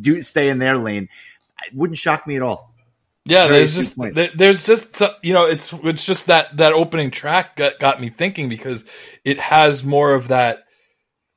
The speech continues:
Speaker 2: kind of, um, thra-, like, thrashy s-, guitar sound. Like, right, it just kicks right off, like, this, like you said, like, really just balls to the wall right off the bat. Um,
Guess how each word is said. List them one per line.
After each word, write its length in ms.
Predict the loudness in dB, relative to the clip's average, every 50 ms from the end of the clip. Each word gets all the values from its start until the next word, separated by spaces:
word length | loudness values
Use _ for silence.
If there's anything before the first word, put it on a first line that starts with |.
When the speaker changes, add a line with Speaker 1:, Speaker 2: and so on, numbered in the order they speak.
| _ _ -16
Speaker 2:
kind 260 | -8 -2 0 0 2
of, 160 | 0 0 2 4
um, 340 | 4 4 4 0 -4 -6
thra-, 260 | -2 0 0 0 0 -2
like, 220 | -4 -6 -6 -6
thrashy 540 | -6 -4 -2 0 0 -2 -2 -4 -6 -6 -6
s-, 380 | -6 -8 -10 -6 -6 -8 -6 -4
guitar 460 | -6 -6 -6 -2 2 4 4 4 4
sound. 540 | 2 0 0 0 0 0 0 -2 -4 -6 -4
Like, 240 | -2 -4 -2 0 -2
right, 160 | -2 -2 -2
it 100 | -4 -6
just 200 | -6 -8 -8 -4
kicks 280 | -4 -4 -4 -4 -4
right 240 | -2 0 2 2 2
off, 340 | 2 2 2 0 0 -4 -6
like, 200 | -10 -10 -10 -12 _ -20 -20 -20 -14
this, 280 | -14 -14 -14 -14 -18 _ -12
like 160 | -12 -12 -12
you 80 | -12 -14
said, 300 | -8 -4 -4 -4 -4 -4
like, 120 | -8 -14 -12
really 400 | -8 -6 -6 -4 -4 -6 -8 -10 _ -20 -20 -20 -20 _ _ -4
just 240 | -4 -4 -4 0
balls 320 | 2 4 6 4 4 2 2
to 80 | 0
the 120 | 2 2 2
wall 320 | 2 4 4 4 4 4
right 200 | 2 2 2 0
off 240 | 0 -2 -2 -6 -10
the 80 | -10 -6
bat. 380 | -2 -2 0 0 -2 -2 -6 _ -8
Um, 460 | -6 -6 -6 -6 -8 -10 -14 -16 -20